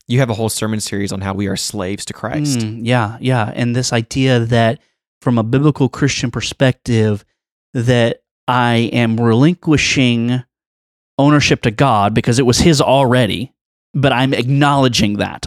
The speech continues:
Speaker 2: I am, I'm agreeing with God
Speaker 1: Mm-hmm.
Speaker 2: that I am
Speaker 1: Now
Speaker 2: not
Speaker 1: you can
Speaker 2: my
Speaker 1: work
Speaker 2: own.
Speaker 1: tandem with that and produce great things for the king.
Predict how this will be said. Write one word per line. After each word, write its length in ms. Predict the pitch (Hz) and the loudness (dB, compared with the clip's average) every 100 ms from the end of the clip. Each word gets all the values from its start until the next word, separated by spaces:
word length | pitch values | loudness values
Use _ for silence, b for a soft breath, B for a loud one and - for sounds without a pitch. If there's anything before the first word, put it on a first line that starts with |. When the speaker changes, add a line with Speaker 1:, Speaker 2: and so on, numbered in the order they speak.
| - | -4
Speaker 2:
I 180 | 123 131 | -2 -2
am, 600 | 123 123 120 117 113 120 123 | -2 0 0 0 -2 -4 -4
I'm 180 | 123 | 0
agreeing 640 | 127 117 143 156 180 185 170 | 0 2 4 4 4 2 2
with 260 | 147 139 | 2 2
God 460 | 131 143 92 90 107 | 0 2 2 0 -2
Speaker 1:
Mm-hmm. 380 | 131 92 92 87 - | -4 -10 -14 -16 -10
Speaker 2:
that 400 | 123 131 131 117 - | -2 2 2 0 -2
I 220 | 123 127 | 0 2
am 200 | 131 131 | 2 2
Speaker 1:
Now 60 | - | 2
Speaker 2:
not 180 | 123 117 | 0 2
Speaker 1:
you 40 | |
can 60 | 113 | 2
Speaker 2:
my 80 | 113 | 2
Speaker 1:
work 120 | 104 | 0
Speaker 2:
own. 60 | 95 | -4
Speaker 1:
tandem 640 | - 120 113 107 98 95 98 _ - | -4 -2 -2 -2 -4 -4 -10 _ -6
with 300 | 113 110 - | -6 -6 -6
that 300 | 98 98 - 110 | -6 -6 -8 -8
and 240 | 101 98 _ | -8 -8 _
produce 680 | - 87 - 110 104 - - | -10 -8 -6 -4 -4 -6 -12
great 340 | - 107 98 | -10 -10 -8
things 340 | 113 110 101 - | -8 -8 -10 -10
for 220 | 110 98 | -8 -8
the 100 | - | -8
king. 360 | 127 113 85 | -8 -8 -10